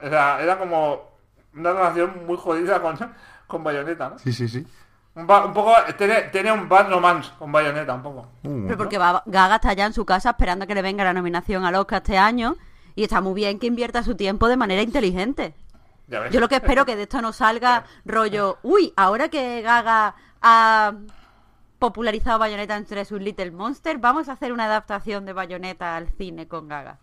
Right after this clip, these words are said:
Speaker 3: porque eso ya no lo compro, ¿eh? Eso ya no
Speaker 1: Hmm.
Speaker 3: es tan cute.
Speaker 2: Hostia, pero es que el
Speaker 1: Ahora hay que hacer el mandante de Nuclear Throne a Bayonetta, eh, a, a, a, a Lady Gaga.
Speaker 2: No, pero hay que
Speaker 1: A ver qué
Speaker 2: buscar,
Speaker 1: pasa.
Speaker 2: hay que buscar a otra persona. A Cher o algo así.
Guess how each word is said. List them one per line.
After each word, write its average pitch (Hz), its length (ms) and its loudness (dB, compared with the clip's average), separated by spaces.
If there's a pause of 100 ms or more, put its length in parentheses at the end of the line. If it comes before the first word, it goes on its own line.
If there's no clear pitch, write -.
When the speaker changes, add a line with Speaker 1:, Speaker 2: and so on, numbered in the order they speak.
Speaker 3:
porque 185 220 -14
eso 226 140 -16
ya 214 120 -8
no 220 100 -10
lo 170 100 -10
compro, 135 360 -16
¿eh? 196 180 -12 (540)
Eso 226 200 -10
ya 226 200 -2
no 226 80 -4
Speaker 1:
Hmm. - 20 -4
Speaker 3:
es 175 100 -10
tan 170 160 -6
cute. 143 240 -12 (800)
Speaker 2:
Hostia, - 200 -2
pero 98 120 -2
es - 60 -10
que 110 120 0
el 104 140 0
Speaker 1:
Ahora 196 180 6
hay 196 80 0
que 208 60 0
hacer 196 180 2
el 208 80 2
mandante 180 380 4
de 180 60 0
Nuclear 165 380 0
Throne 127 240 -2 (160)
a 120 40 -14
Bayonetta, 120 540 -8
eh, 139 100 -4
a, 120 140 2
a, 120 120 0
a, 127 640 -2
a 120 80 -8
Lady 131 240 -6
Gaga. 127 320 -4 (240)
Speaker 2:
No, 123 200 6
pero 120 120 6
hay 120 40 4
que - 0 -
Speaker 1:
A - 0 -
ver - 0 -
qué 139 80 4
Speaker 2:
buscar, 135 360 4
Speaker 1:
pasa. 110 100 4
Speaker 2:
hay 120 80 2
que 120 60 -2
buscar 131 220 2
a 117 40 6
otra 107 160 2
persona. 92 400 -4 (600)
A 92 100 -6
Cher 123 380 2
o 104 120 4
algo 107 160 4
así. 95 220 -2